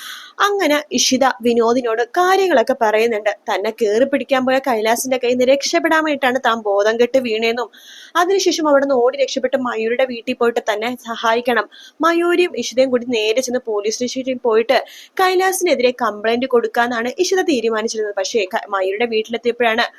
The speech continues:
മയൂരിനെ, മയൂരിയുടെ അടുത്ത് ഫോൺ സംസാരിക്കണത് കൈലാസ്. അതിനുശേഷം പറയുന്നുണ്ട്, "നീ ഇഷിതനെ കൊടുക്കണം, അല്ലാന്നുണ്ടെങ്കിൽ നിന്റെ അമ്മ ജീവനോടെ ഉണ്ടാവില്ല മയൂരി. നിനക്ക് അമ്മയാണോ അതോ ഇന്നലെ കണ്ട ഡോക്ടർ ഇഷിതയാണോ വലുത്?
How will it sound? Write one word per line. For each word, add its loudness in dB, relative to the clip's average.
മയൂരിനെ, 2
മയൂരിയുടെ -2
അടുത്ത് -2
ഫോൺ -4
സംസാരിക്കണത് -2
കൈലാസ്. 0
അതിനുശേഷം -4
പറയുന്നുണ്ട്, 0
"നീ -4
ഇഷിതനെ 2
കൊടുക്കണം, -2
അല്ലാന്നുണ്ടെങ്കിൽ -2
നിന്റെ 0
അമ്മ -2
ജീവനോടെ 0
ഉണ്ടാവില്ല 2
മയൂരി. -2
നിനക്ക് -6
അമ്മയാണോ 0
അതോ 2
ഇന്നലെ 0
കണ്ട 0
ഡോക്ടർ -2
ഇഷിതയാണോ 0
വലുത്? 0